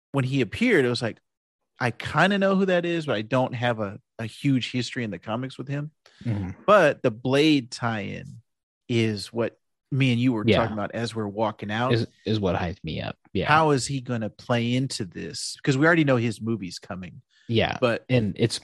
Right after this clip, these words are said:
Speaker 2: my, like, if I'm looking, if I'm thinking of anticipated things from Mar-, that is, like,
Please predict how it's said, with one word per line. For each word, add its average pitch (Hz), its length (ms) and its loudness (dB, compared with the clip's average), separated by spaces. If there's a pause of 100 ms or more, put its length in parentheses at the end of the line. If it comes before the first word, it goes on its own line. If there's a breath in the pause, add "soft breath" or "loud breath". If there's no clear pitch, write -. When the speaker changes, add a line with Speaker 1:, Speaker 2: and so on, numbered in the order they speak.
Speaker 2:
my, 104 460 2 (380)
like, 110 180 0
if 113 60 2
I'm 113 120 4
looking, 120 200 6
if 107 80 0
I'm 117 100 2
thinking 139 220 4
of 127 80 2
anticipated 117 960 0
things 135 420 0
from 113 260 -2
Mar-, 113 300 -2
that 110 540 4
is, 107 280 4
like, 90 340 -6